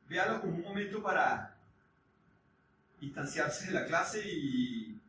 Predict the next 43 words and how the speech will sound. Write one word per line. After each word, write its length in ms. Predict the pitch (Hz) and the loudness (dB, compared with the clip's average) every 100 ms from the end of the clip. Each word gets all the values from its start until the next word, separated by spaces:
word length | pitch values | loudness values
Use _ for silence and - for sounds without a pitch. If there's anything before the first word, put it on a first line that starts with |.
| _ | _
pero 240 | 151 151 160 | -6 -2 -2
el 100 | 151 | 0
regaño 300 | - 196 220 | 0 0 0
no 80 | |
es 60 | 202 | 0
para 220 | 214 165 | 2 2
todos. 320 | 214 180 120 | 2 0 0
O 20 | - | -2
sea, 280 | - - - - - _ _ _ _ _ _ | -4 -6 -12 -20 -20 _ _ _ _ _ _
constantemente 1000 | 190 180 - 214 247 254 233 208 208 202 | -8 -8 -2 0 2 0 -2 -2 -2 -2
yo 100 | 196 | -2
veo 120 | 202 | -2
personas 380 | 175 170 190 196 | -6 -8 -10 -10
que 60 | |
tienen 220 | 180 175 196 | -8 -8 -4
un 80 | |
hábito 360 | 185 185 190 190 | -2 -2 -4 -2
de 80 | - | -2
estar 260 | - - 226 | 0 0 0
presente 640 | 208 196 190 - 196 208 - - _ - - | -6 -6 -8 -8 -10 -10 -16 -20 _ -20 -8
físicamente, 720 | 202 202 220 202 175 175 190 196 | -2 0 0 0 -2 -2 -4 -6
pero 420 | 165 139 139 123 113 | -4 -2 0 -2 -4
luego 260 | - - | -8 -8
no 80 | 139 | -10
escuchan 340 | - - 196 | -12 -12 -10
nada 200 | - 202 | -4 -2
de 60 | 202 | -2
lo 60 | - | -4
que 60 | |
está 160 | - - | -8 -16
pasando. 300 | - 240 247 | -14 -10 -4
Físicamente, 840 | 254 247 226 202 180 170 190 196 | 4 4 4 0 -2 -4 -6 -6
pero 420 | 156 143 135 123 - | -4 -2 -2 -2 -4
luego 240 | - 208 | -8 -8
no 100 | 139 | -8
escuchan 300 | - - 196 | -12 -12 -10
nada 200 | - 202 | -4 -2
de 40 | 214 | -2
lo 40 | |
que 60 | 185 | -6
está 160 | - 139 | -8 -16
pasando 340 | - 247 196 | -14 -10 -8
aquí. 120 | - | -10